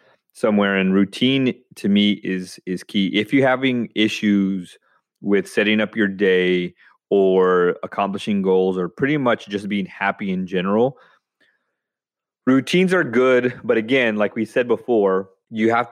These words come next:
you, when you have one, you can't have one without the other, right? And so let me, let me start with the negative end of routines. Sometimes routines can become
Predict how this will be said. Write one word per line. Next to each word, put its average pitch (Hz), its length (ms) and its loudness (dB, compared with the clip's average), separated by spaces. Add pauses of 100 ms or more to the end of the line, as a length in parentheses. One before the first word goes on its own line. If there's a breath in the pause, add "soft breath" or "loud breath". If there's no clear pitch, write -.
you, 110 200 -2
when 107 200 -2
you 107 100 0
have 120 200 -2
one, 104 540 -2 (360)
you 98 80 -8
can't 120 180 0
have 113 100 -2
one 107 160 0
without 98 240 -2
the 95 120 0
other, 90 400 -2
right? 98 300 -2
And 95 160 -8
so 92 420 0 (300 soft breath)
let 104 120 -2
me, 101 240 -2 (180)
let 110 120 0
me 123 60 0
start 107 260 0
with - 160 -2
the 92 240 0
negative 98 480 0
end 92 220 -4
of 87 120 -2
routines. 90 600 -8 (380)
Sometimes 156 460 -4
routines 139 540 -2
can 117 220 -4
become 107 760 0